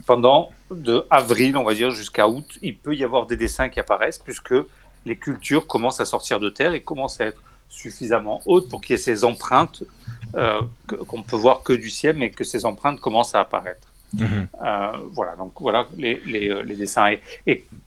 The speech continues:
Speaker 1: et à chaque fois que c'est un vrai crop circle, le, le, la plante qui reçoit le dessin n'est pas morte. Elle, elle continue à vivre, elle se redresse vers le soleil et ça continue à vivre.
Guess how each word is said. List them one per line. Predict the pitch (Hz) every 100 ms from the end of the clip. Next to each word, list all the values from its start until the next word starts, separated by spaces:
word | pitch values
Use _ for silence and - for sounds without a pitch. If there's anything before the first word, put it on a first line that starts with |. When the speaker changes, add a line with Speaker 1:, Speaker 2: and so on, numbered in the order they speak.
| _ -
Speaker 1:
et | 139
à | 120
chaque | - 175
fois | - 180 185
que | - 147
c'est | - 139 127 -
un | 107 113 -
vrai | 107 101 202
crop | - -
circle, | - - 160 208 - - - -
le, | 123 117 -
le, | - 127 120 110 107 120 - -
la | 170 104
plante | - 185 214 -
qui | -
reçoit | 104 101 135
le | 110
dessin | 104 101 196
n'est | 190
pas | -
morte. | 117 117 - -
Elle, | 135 - _ _ -
elle | 147
continue | - 139 - - 151
à | 131
vivre, | 117 143 120
elle | - 170
se | -
redresse | 135 113 151
vers | 147 120
le |
soleil | 113 127 127 143 - - - -
et |
ça | -
continue | - 117 - 117
à | 104
vivre. | 104 101